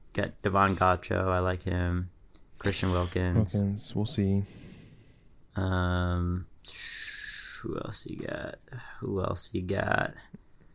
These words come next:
Speaker 1: Who the fuck is Andrew Van Ginkel? That's some
Speaker 2: Oh, he's a, he's a white guy who, who's a, he, he
Speaker 1: Sure
Speaker 2: had to
Speaker 1: is a
Speaker 2: play
Speaker 1: white
Speaker 2: a
Speaker 1: guy.
Speaker 2: lot. He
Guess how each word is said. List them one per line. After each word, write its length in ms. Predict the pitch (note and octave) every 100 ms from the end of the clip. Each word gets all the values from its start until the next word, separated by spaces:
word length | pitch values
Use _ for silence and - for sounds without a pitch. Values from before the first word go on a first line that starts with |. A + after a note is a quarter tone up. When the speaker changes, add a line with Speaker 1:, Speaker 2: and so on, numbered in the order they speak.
| - -
Speaker 1:
Who 80 | C3
the 100 | G#2
fuck 300 | - G#2 -
is 260 | F#2+ F2 - -
Andrew 380 | G2+ G#2 G#2 G#2+
Van 260 | G2+ F#2+ F2+
Ginkel? 480 | G2 G2+ F#2 F2 G2 G#2+
That's 200 | G2 -
some 380 | F2+ F2 G2+ - - - - - - - - -
Speaker 2:
Oh, 120 | G2
he's 180 | G#2+ G#2+
a, 260 | G2 F#2
he's 200 | F2+ G#2+ G2
a 80 |
white 300 | F2+ F2+ F#2+
guy 300 | F2+ F#2+ F#2+ F2+
who, 420 | F2+ F2 F2+ E2+
who's 340 | F2+ F2 F2 E2+
a, 280 | F2 F2 -
he, 220 | F2 G#2+
he 40 | G#2
Speaker 1:
Sure 320 | G2+ A2+ A#2
Speaker 2:
had 40 |
to 40 | G#2+
Speaker 1:
is 80 | G#2+
a 40 |
Speaker 2:
play 80 | F#2 F#2
Speaker 1:
white 20 |
Speaker 2:
a 20 |
Speaker 1:
guy. 180 | F#2+ F#2+
Speaker 2:
lot. 260 | G2 G2 - - -
He 200 | F#2+ G2